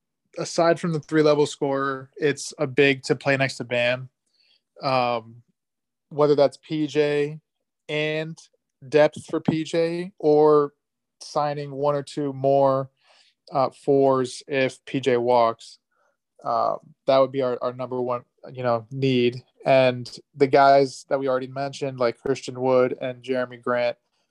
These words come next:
those are both guys that Heat fans have identified as players that could fit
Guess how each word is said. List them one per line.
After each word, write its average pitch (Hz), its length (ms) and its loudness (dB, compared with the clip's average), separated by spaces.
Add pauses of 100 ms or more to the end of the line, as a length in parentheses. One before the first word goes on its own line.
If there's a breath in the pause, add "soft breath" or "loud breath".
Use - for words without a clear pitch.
(240)
those 139 160 6
are 139 60 6
both 139 220 4
guys 127 340 2
that 117 280 0 (600)
Heat 147 240 -8
fans 135 340 -2
have 127 120 -2
identified 127 480 2
as 117 140 -4
players 127 340 -6
that 117 180 -6
could 131 200 -4
fit 135 300 0